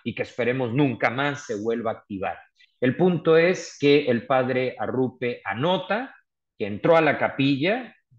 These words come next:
consciente de la gravedad de la situación, y que estando en la capilla recordó que antes de ser jesuita había estudiado medicina.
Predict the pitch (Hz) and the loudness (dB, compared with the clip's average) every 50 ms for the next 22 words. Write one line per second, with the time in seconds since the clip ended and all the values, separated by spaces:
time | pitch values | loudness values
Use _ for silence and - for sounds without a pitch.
0 | _ _ - 101 104 107 - - - 151 156 156 156 143 - 151 127 117 110 110 | _ _ -6 -6 -6 -6 -6 -2 0 0 2 2 2 2 2 4 4 4 4 4
1 | 110 104 110 107 101 101 107 107 120 127 135 110 131 127 107 113 107 110 107 110 | 2 2 2 2 2 2 2 2 2 2 0 0 -4 -8 -6 -4 -4 -4 -6 -6
2 | 117 113 113 143 139 139 - 185 190 196 202 233 - - _ _ _ _ _ _ | -6 -6 -6 -6 -6 -6 -4 -4 -2 -2 -4 -6 -8 -14 _ _ _ _ _ _
3 | 165 165 160 165 165 156 - - - 208 220 220 220 226 220 214 202 185 - - | -4 -4 -2 -2 -2 -2 -2 -4 -6 -4 -4 -4 -2 -4 -2 -2 -2 -2 -2 -2
4 | 160 - - - 156 151 131 110 120 123 135 - - - _ _ - 127 143 151 | -4 -4 -2 -2 -4 -2 -2 -2 -2 -2 -4 -6 -12 -20 _ _ -8 -4 -2 2
5 | 170 165 156 - - 160 156 156 156 156 147 147 175 180 180 180 180 - _ _ | 2 2 0 0 2 4 4 4 4 2 0 2 2 0 0 -2 -6 -14 _ _
6 | _ _ _ _ _ _ _ - 139 135 139 143 143 143 143 117 113 113 110 - | _ _ _ _ _ _ _ -2 0 0 0 0 0 -2 -2 -2 -2 -4 -4 -2
7 | 143 143 143 139 - 139 - - 135 123 110 113 - 117 110 107 - - - - | -2 -2 -2 -2 -4 -6 -6 -4 -4 -4 -4 -4 -4 -4 -4 -4 -8 -12 -18 -20
8 | _ _ - 117 113 117 131 127 127 - - - 123 110 117 120 117 117 113 117 | _ _ -6 -2 0 2 2 2 2 0 -2 -2 0 0 2 2 2 0 0 0
9 | 110 110 107 104 98 95 95 95 - - 117 104 87 80 - - | -2 -2 -2 -4 -4 -6 -8 -10 -10 -8 -8 -8 -8 -10 -14 -16